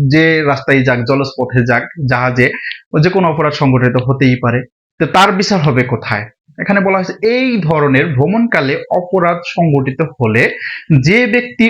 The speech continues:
অপরাধটি সংঘটিত করলো, সে যে স্থানে বসবাস করে অথবা ওই অপরাধের ফলে যে ব্যক্তি ক্ষতিগ্রস্ত হলো,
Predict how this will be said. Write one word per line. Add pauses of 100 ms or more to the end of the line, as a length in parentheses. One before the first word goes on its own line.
(140)
অপরাধটি
সংঘটিত (160)
করলো, (560)
সে (360)
যে (540)
স্থানে
বসবাস
করে (320)
অথবা (260)
ওই
অপরাধের
ফলে (260)
যে
ব্যক্তি (100)
ক্ষতিগ্রস্ত
হলো,